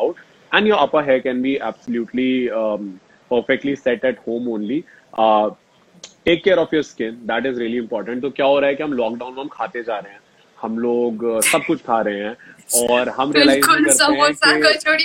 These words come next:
Speaker 2: गोलगप्पे,
Speaker 1: या,
Speaker 2: सब
Speaker 1: या,
Speaker 2: खा
Speaker 1: we are, we are eating everything and we don't realize that once we are sitting at home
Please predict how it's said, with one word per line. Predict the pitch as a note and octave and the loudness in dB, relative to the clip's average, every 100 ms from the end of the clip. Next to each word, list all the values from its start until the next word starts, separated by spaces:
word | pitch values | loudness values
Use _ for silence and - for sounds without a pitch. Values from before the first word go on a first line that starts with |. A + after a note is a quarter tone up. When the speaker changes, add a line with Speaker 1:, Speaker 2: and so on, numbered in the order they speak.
| E4 | 2
Speaker 2:
गोलगप्पे, | D4 D4 - - D#4+ | 2 6 4 4 0
Speaker 1:
या, | D#4 | -2
Speaker 2:
सब | C4+ D#4+ - | 2 2 2
Speaker 1:
या, | D#4+ | 2
Speaker 2:
खा | |
Speaker 1:
we | D4+ | 2
are, | D3 - | 0 -2
we | B2 | -2
are | D3 D3 C#3+ | -4 -4 -8
eating | C3+ D3+ C#3 | -6 -6 -4
everything | B2 C#3+ C#3+ D3 G3 | -4 -6 -6 -8 -8
and | E3+ | -6
we | D#3+ E3+ | -4 -4
don't | F3+ D#3+ | -4 -2
realize | C3+ C3 C#3 E3+ | 0 0 0 0
that | E3+ D#3+ - | -2 -6 -8
once | C3 C3+ | -8 -4
we | E3+ | -4
are | E3+ | -4
sitting | C#3 D3 D#3 | -10 -6 -8
at | A#2+ | -8
home | A#2+ | -14